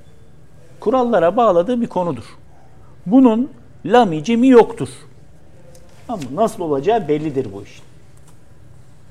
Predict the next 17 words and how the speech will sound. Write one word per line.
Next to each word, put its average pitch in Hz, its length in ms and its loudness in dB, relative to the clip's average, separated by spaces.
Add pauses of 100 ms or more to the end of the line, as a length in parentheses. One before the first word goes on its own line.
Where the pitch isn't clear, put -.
Bir, 262 320 0 (1800)
anlaşmayı 233 800 0
var 233 220 4
eden 180 280 0
şartlar 196 440 -2
ortadan 208 380 -2
kalkarsa. 185 540 2 (2500)
İki, 254 420 -6 (680)
yani 143 140 -4
Türk - 180 -4
Boğazları 165 380 0
diye 175 100 -2
bir 151 120 -6
boğaz 156 260 0
kalmazsa 165 440 -4
mesela 120 280 -14
kapandı. 180 500 0